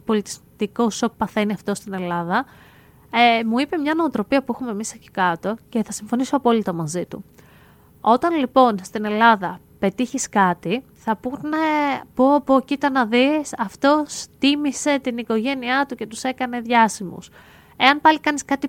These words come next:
πολύ κακό, θα πούνε, «Πω, πω, αυτός ντρόπιασε την οικογένειά του». Δηλαδή, ο άνθρωπος είναι συνυφασμένος με την οικογένεια.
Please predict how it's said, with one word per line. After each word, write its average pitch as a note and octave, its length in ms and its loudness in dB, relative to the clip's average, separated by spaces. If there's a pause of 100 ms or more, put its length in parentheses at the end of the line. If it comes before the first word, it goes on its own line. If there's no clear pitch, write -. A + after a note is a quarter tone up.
(140)
πολύ A3+ 240 2
κακό, B3 540 2
θα G#3+ 200 -4
πούνε, C4+ 280 -4
«Πω, A#3+ 340 4
πω, A#3+ 140 2
αυτός A#3 360 2
ντρόπιασε G#3+ 640 2
την G#3 180 -6
οικογένειά G#3+ 720 0
του». - 160 -12
Δηλαδή, G#3 380 0
ο B3 60 6
άνθρωπος G#3+ 520 0
είναι C#4 160 -8
συνυφασμένος B3+ 640 -6
με C#4 100 -8
την B3+ 120 -12
οικογένεια. B3 640 -2